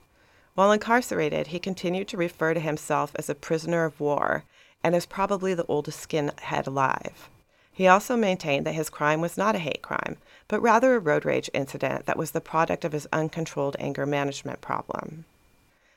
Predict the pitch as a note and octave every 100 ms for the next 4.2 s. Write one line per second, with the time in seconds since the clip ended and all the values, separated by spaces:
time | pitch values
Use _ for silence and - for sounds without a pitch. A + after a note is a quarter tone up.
0 | _ _ - C4 D4+ - F#3 F3+ E3+ E3+
1 | - E3 - F#3 G3 F3+ C#3 - D3 -
2 | C#3+ C#3 C3+ - E3 E3+ - E3+ E3+ F3
3 | - F#3 - D3+ D3+ D3 D3 D3+ - E3+
4 | -